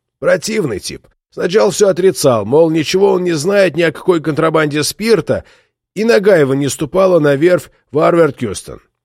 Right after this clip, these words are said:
Когда я сказал, что у нас имеется свидетель, он хмыкнул и спросил, доводилось ли мне говорить с кем-нибудь из тех полоумных старых алкашей, что часто ночуют там.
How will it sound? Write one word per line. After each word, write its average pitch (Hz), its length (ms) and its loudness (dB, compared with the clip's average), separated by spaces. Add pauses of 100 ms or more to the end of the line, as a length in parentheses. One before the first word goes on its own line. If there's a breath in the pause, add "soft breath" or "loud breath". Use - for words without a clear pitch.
(1120)
Когда 160 300 0
я 165 60 0
сказал, 170 440 0
что 165 220 -2
у 170 40 2
нас 165 300 0
имеется 143 400 -4
свидетель, 160 640 -4
он 175 120 -4
хмыкнул 208 540 0
и 185 60 -2
спросил, 196 560 0 (240 soft breath)
доводилось 190 600 0
ли 196 80 4
мне 190 200 2
говорить 185 420 -2
с - 60 -8
кем-нибудь 180 560 -2
из 151 100 -6
тех 170 260 -4
полоумных 175 520 0
старых 175 360 0
алкашей, 185 640 0
что 117 220 -10
часто 139 340 0
ночуют 127 540 -4
там. - 220 -18